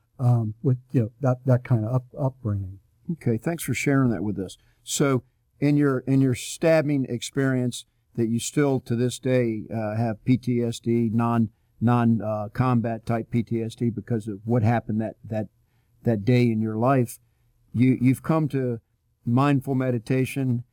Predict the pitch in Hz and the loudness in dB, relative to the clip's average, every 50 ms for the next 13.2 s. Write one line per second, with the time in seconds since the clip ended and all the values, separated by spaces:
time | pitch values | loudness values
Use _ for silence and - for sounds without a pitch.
0 | _ _ _ _ _ _ - 113 117 110 110 107 - 107 110 107 110 104 123 123 | _ _ _ _ _ _ -2 0 0 0 -2 -2 -4 -6 -6 -4 -2 0 2 4
1 | 127 127 117 - - - _ - 110 120 131 135 127 123 123 123 120 117 110 113 | 4 2 0 -2 -8 -20 _ -6 -2 0 2 2 4 2 2 2 0 0 -2 -4
2 | 92 107 113 117 117 113 113 113 110 110 - _ _ _ - - 110 120 120 110 | -4 -2 -2 0 0 0 -2 -2 -6 -8 -10 _ _ _ -6 -2 0 2 2 2
3 | 127 113 - 127 127 123 - 110 107 - - 127 127 127 - 127 113 113 110 107 | 2 0 0 0 -2 -2 -2 -4 -6 -2 0 0 0 0 0 0 -2 0 0 -2
4 | - 110 117 110 113 107 - 120 120 131 - _ _ _ _ - 147 143 135 120 | 0 0 0 0 0 0 2 2 2 0 -2 _ _ _ _ 0 2 2 2 2
5 | 117 - 160 175 185 196 202 170 - - 202 202 202 214 202 185 - 190 190 196 | 0 0 2 2 4 4 4 2 2 2 2 2 2 2 -2 -2 0 0 0 0
6 | 196 196 196 - - - 139 143 135 135 135 - _ - - 151 147 143 143 139 | 0 -2 -4 -6 -6 -4 0 2 2 2 2 -2 _ -8 -2 2 2 4 4 4
7 | 135 139 135 - - 139 143 143 156 - 147 139 139 139 139 131 143 151 156 156 | 2 0 0 -2 -6 -4 -4 -4 -4 -4 -2 0 2 2 4 4 6 6 6 6
8 | 160 156 147 151 147 - 131 - - 143 135 135 - 120 110 110 107 101 98 107 | 4 4 2 0 -2 -4 -6 -2 0 0 0 0 -2 -4 -4 -2 -4 -6 -8 -10
9 | _ _ _ _ _ _ _ _ _ _ _ - - _ - 139 131 127 127 123 | _ _ _ _ _ _ _ _ _ _ _ -20 -20 _ 0 2 6 6 6 6
10 | 113 143 139 139 139 147 143 - 147 135 - - 151 143 139 139 135 139 131 127 | 6 4 4 4 2 2 0 -2 -6 -8 -2 0 2 2 2 2 0 0 -2 -4
11 | 127 127 127 - - 143 143 139 143 139 139 135 135 131 - - 139 127 127 131 | -6 -10 -10 -4 0 0 2 4 6 6 4 4 2 0 -4 -4 -2 0 2 2
12 | 127 127 127 123 120 113 113 113 123 120 - 120 120 117 117 - 127 120 113 113 | 2 2 2 2 2 2 2 0 -2 -4 -4 -6 -6 -6 -6 -6 -6 -4 -4 -4
13 | 113 113 107 | -4 -6 -8